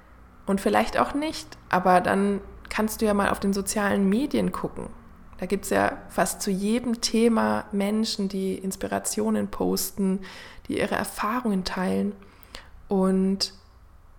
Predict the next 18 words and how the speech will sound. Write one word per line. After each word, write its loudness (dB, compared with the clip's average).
ja, 2
du -2
kannst -2
dir -2
da 2
Vorbilder 4
suchen, -2
die -4
genau 2
das 2
schon 2
gemacht -2
haben -2
und -8
die -4
das -6
gemeistert 0
haben. -6